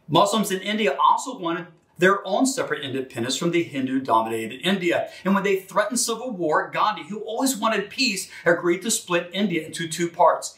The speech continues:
India and Pakistan. In this great partition, Bangladesh was part of Pakistan, known as East Pakistan. But because of the partition was based upon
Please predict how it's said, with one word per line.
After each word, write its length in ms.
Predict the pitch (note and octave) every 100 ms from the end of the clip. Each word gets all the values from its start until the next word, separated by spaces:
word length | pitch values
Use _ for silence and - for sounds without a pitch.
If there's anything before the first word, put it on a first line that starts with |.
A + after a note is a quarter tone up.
| - _
India 380 | F3 D#3+ C3+ B2+
and 80 | -
Pakistan. 640 | C#3+ - C#3+ - A2+ A2+ - _ - - -
In 140 | D4+
this 160 | G4 -
great 280 | G3+ F#3 -
partition, 600 | D3+ D3+ A3 A3 F#3 -
Bangladesh 580 | G#3 C4 G#3+ G3+ G#3
was 140 | F#3+ E3
part 320 | - E3+ E3+
of 80 | -
Pakistan, 640 | - F#3 F#3 - C3 C3
known 160 | B2 C3
as 260 | C#3 D3+ G3
East 220 | G#3 -
Pakistan. 580 | C#3 - - - A#2+ - _ -
But 140 | G#3
because 480 | G3+ - G#3+ B3+ A#3
of 80 | G3+
the 180 | E3 D#3+
partition 480 | E3 - F#3+ F#3
was 140 | D#3 C#3+
based 260 | C#3+ -
upon 560 | E3+ - D3 C#3+ C3+